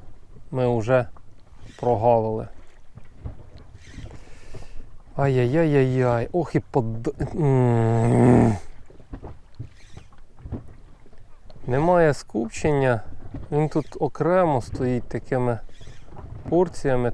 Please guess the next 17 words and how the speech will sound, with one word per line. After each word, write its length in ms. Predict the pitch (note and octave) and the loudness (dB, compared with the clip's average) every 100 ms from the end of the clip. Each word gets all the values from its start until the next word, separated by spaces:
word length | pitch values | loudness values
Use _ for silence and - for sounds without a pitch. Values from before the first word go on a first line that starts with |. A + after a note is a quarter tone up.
| - | 0
там 280 | E3+ E3+ D3 | 2 2 0
один, 360 | B2+ B2+ B2 | 0 -2 -2
там 380 | A#2 D3 D3+ C3+ | -2 0 0 -2
два, 300 | B2 B2+ B2 | -2 -2 -2
там 400 | - C#3 C#3 C3 | -4 -2 -2 -2
три. 360 | - A#2+ A#2 A#2+ - | -4 -4 -4 -8 -6
Ну, 120 | D3 | -2
це 140 | - | 0
те, 100 | - | 0
що 160 | C#3 D#3 | -2 -2
ми 140 | D3 | 0
бачимо, 560 | C#3 F3 F3 - C3 A#2+ - - - - | 0 0 0 -2 -2 -4 -6 -12 -8 -2
тому 200 | C#3+ E3 | 2 2
що, 160 | - D3 | 2 0
друзі, 320 | D3+ C#3+ C#3+ | 2 2 2
ви 180 | C#3 C3 | 2 4
знаєте 580 | D3+ D#3 D3 - C3 | 4 4 4 4 0